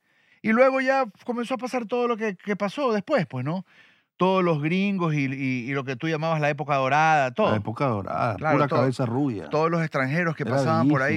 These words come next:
Speaker 2: bellísimo,
Speaker 1: sí, era
Speaker 2: había
Speaker 1: una locura.
Speaker 2: cuánta plata había, era impresionante.
Speaker 1: Sí, era, era increíble. O sea, hay mu-, hay mucha gente, me, a mí me da risa porque, eh,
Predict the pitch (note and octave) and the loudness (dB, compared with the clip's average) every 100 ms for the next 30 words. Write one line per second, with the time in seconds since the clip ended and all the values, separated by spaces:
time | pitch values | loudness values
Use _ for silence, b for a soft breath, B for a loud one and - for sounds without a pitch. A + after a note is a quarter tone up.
0 | F#2+ - F#3+ G3 F#3+ F3 D3+ F3+ F#3+ D3 | -2 0 2 2 2 -2 -2 0 2 0
1 | B2+ - - A#2 C3+ C#3+ B2+ C3+ B2+ A2+ | 0 0 0 -2 0 0 0 -2 -4 -6
2 | A#2+ C3 G2 - - _ _ _ - - | -4 -4 -4 -10 -20 _ _ _ -10 -2
3 | C#3 C#3 C3 C3+ D3 D3+ E3 F#3+ E3+ D3+ | 2 2 0 -2 -2 2 2 2 0 0
4 | D#3 A#2+ b b b - E3 F#3+ F3 F#3+ | 0 -4 b b b -8 -4 -2 0 -2
5 | F#3+ G3+ F#3+ G3 G3+ F#3 F3+ D#3+ D#3 D#3+ | -2 -6 -2 -2 -2 -2 -4 -2 -4 -4
6 | F3 F#3+ G3+ G3 G3+ F#3+ F3 D#3 D3 C3+ | -2 -2 0 0 -2 -4 -6 -4 -2 -2
7 | B2 C3+ C3+ A2+ | -4 -6 -6 -8